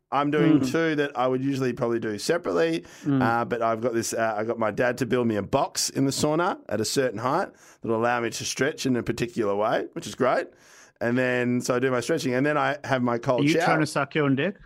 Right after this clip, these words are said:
Speaker 1: <laughs> Oh, mate. Has anyone seen that? What's, what's that movie called? Uh,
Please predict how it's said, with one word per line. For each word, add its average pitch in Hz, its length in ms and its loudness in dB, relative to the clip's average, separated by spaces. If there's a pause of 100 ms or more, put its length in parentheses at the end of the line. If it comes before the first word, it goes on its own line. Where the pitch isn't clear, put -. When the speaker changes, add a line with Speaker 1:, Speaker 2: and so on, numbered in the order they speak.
(280)
Speaker 1:
<laughs> 151 280 -4
Oh, 120 200 0
mate. 117 680 -2 (340)
Has 127 120 -2
anyone 160 260 2
seen 143 300 0
that? 170 180 0
What's, 156 180 0
what's 151 180 -2
that 147 140 0
movie 165 300 0
called? 156 300 0 (240)
Uh, 120 600 0